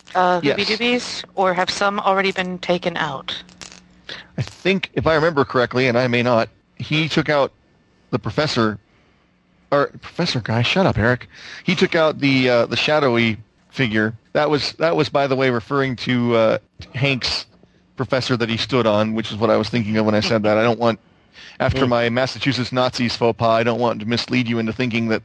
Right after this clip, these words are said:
Speaker 2: the shadowy figure is a professor, because he is not looking that different from the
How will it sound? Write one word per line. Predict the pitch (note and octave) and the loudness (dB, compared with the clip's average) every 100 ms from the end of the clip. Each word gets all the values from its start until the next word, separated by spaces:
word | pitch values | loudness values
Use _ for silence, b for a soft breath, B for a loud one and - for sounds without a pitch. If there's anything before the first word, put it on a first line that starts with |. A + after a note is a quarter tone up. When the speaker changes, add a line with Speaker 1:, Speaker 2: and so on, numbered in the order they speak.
| G2+ | -4
Speaker 2:
the | A#2 A2 | -2 0
shadowy | - A#2+ A#2 A2+ | 0 2 2 0
figure | B2 A2 A2 | -4 -2 -2
is | A2 A2 | 0 0
a | A2+ | -4
professor, | G#2+ A#2+ A2 A2+ | -4 -2 0 -2
because | A2+ A2+ A2+ A2 - - - - B B B B B _ - | -4 -6 -6 -8 -12 -20 -20 -20 B B B B B _ -4
he | A#2 A2+ - - - | -2 -2 -4 -12 -6
is | B2+ B2 | -2 0
not | B2 A2 | 2 0
looking | A#2+ - A#2+ A2+ A2 - _ - | 0 0 0 0 -2 -10 _ -2
that | A2+ F#2+ | -2 0
different | A#2+ A#2+ A2 | -2 -4 -4
from | A#2 A2+ | -2 0
the | G#2+ A2 A2 | 2 0 -4